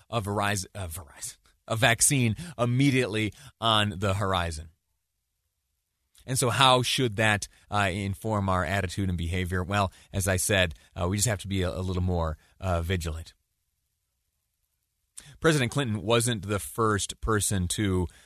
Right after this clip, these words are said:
uh, succumb to wishful thinking when it came to vaccines. In fact, uh, sixteen years earlier,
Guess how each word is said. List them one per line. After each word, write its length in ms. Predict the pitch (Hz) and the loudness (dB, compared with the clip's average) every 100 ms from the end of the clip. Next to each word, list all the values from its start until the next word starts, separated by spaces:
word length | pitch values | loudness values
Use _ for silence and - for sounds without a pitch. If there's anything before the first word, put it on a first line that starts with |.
| _ | _
uh, 260 | 98 95 87 | 0 2 0
succumb 540 | - 101 - 104 95 | -2 -4 0 2 2
to 260 | 90 104 92 | 0 0 0
wishful 420 | 87 117 - 101 | 2 2 2 -4
thinking 520 | - 113 104 107 90 | -2 -2 0 0 -2
when 100 | 92 | -2
it 80 | 85 | -4
came 260 | - 104 92 | -2 -2 0
to 140 | 101 | -2
vaccines. 600 | 87 95 87 - 107 98 | -2 -2 -2 -2 0 0
In 100 | 87 | -2
fact, 360 | 80 123 104 - - - - | 0 2 2 -2 -16 -20 -6
uh, 220 | 104 104 113 87 | -2 -2 -4 -6
sixteen 540 | - - - 127 110 | -6 -6 -4 0 4
years 260 | 110 110 98 - | 4 4 2 2
earlier, 520 | 135 143 95 85 | 2 4 2 0